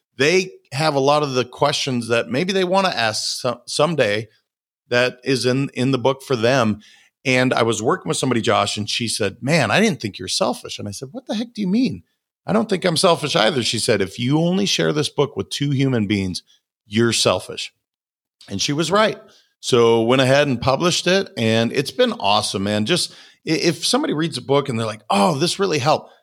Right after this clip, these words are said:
that just, that really fills my bucket, because that's, that's my hope, is that, again, some of the mistakes that maybe I made or s-, th-, that I've learned from other people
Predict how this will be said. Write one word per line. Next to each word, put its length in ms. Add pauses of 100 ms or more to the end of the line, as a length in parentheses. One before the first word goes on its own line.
(200)
that 220
just, 320
that 200
really 460
fills 320
my 220
bucket, 440
because 480 (300)
that's, 380 (100)
that's 220
my 120
hope, 360
is 140
that, 320 (300)
again, 440
some 220
of 40
the 80
mistakes 460
that 100
maybe 320
I 140
made 480 (260)
or 380
s-, 180 (180)
th-, 220
that 160
I've 240
learned 340
from 200
other 240
people 640